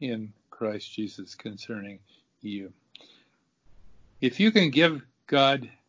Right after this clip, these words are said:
thanks for everything, you're already at that point in time in the will of God. Praise the Lord, huh? He goes on, he says, "Don't quench the Spirit," and so forth.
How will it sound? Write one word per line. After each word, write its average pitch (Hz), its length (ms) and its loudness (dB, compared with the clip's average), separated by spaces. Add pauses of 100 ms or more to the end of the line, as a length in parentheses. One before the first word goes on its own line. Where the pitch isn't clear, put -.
thanks 127 600 -10 (360)
for 120 140 -2
everything, 139 560 -6 (1200)
you're 120 140 -8
already 113 500 -4
at 113 140 -12
that 120 240 -6
point 104 240 -10
in 98 80 -16
time 101 340 -12 (680)
in 110 140 -10
the 95 80 -12
will 107 200 -10
of 92 140 -20
God. - 320 -16 (1080)
Praise 107 320 -6
the 107 80 -10
Lord, 107 300 -8
huh? 117 140 -12 (1200)
He 156 120 -4
goes 156 280 6
on, 151 260 6
he 131 80 -2
says, 131 320 -6
"Don't 135 260 -4
quench 139 340 -6
the 117 100 -8
Spirit," 135 520 -2
and 123 160 -18
so 127 220 -6
forth. 123 300 -6